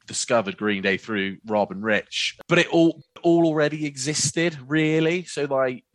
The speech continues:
by the time I was listening to Green Day properly, they had, like, four or five albums. But when the Arctic Monkeys came out, it was twofold, really. It was something new and something that was like, "Whoa, this is, this is new," but also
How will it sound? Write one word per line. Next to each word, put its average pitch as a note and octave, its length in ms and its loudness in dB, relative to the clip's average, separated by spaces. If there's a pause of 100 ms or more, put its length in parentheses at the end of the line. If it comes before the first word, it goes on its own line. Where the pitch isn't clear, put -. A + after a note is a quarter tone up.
by B2+ 140 4
the A#2+ 60 -8
time C3 160 2
I B2 100 2
was A#2 140 -4
listening A2 260 -12
to - 100 -18
Green A#2 260 -4
Day G2+ 160 -2
properly, G2+ 680 -4 (340)
they G#2 120 0
had, G2+ 200 0
like, G#2 140 -4
four G#2 240 -6
or G2 60 -6
five G2+ 260 -4
albums. F#2+ 840 -2 (680)
But A#2 80 -4
when B2+ 160 2
the C3+ 100 0
Arctic A#2 320 0
Monkeys C3 460 -4
came F#2 320 -6
out, E2+ 200 -6
it F2 120 -6
was G2 100 -14 (400)
twofold, G#2+ 560 0
really. F#2+ 240 -2
It F#2+ 120 -10
was A2 340 -2 (580)
something D3+ 460 -2
new A2 420 0
and G#2 160 -14
something A#2 280 2
that F#2+ 100 -8
was G2+ 120 -10
like, G2 180 -2
"Whoa, A2 540 0
this G2+ 220 -8
is, F#2 240 -8
this G#2 200 -10
is F2+ 200 -14
new," F2+ 140 -16
but - 80 -6
also A2 580 0